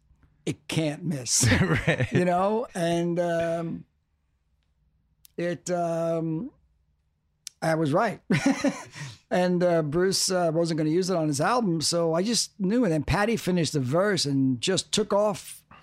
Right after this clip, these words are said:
Speaker 1: from that aggressive
Speaker 2: That was it.
Speaker 1: theme, you know, and she's, you know, she sings, um, you know, "Desire is hunger is the fire I breathe, love is a banquet on which we feed," which was a kind of very similar kind of vibe where Bruce was going.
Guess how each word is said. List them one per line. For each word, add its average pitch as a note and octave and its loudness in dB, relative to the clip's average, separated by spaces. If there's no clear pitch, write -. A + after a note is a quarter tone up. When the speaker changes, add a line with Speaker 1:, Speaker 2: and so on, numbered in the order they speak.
Speaker 1:
from E3 0
that D3+ 2
aggressive C3+ 0
Speaker 2:
That A2+ -2
was - -4
it. - -4
Speaker 1:
theme, E3+ 0
you D#3+ -2
know, E3+ -2
and D#3 -4
she's, - -6
you G3 -4
know, D#3 -2
she D3 -4
sings, D#3+ -4
um, D3 -4
you D#3+ -4
know, D3+ -4
"Desire E3 -2
is D3 -2
hunger E3+ 0
is D3 -4
the D3 -4
fire E3 -2
I D#3+ 0
breathe, D#3+ 0
love E3 0
is D#3 0
a D#3 0
banquet D#3 -2
on D3 0
which D#3 -2
we D#3 -2
feed," D#3 0
which C#3+ -8
was C#3+ -4
a - -10
kind G3+ -6
of D3+ -4
very F3 -4
similar F#3 -2
kind C#3+ -4
of C3+ -6
vibe D#3+ -4
where C#3 -4
Bruce D3+ -4
was B2+ -4
going. D3+ -4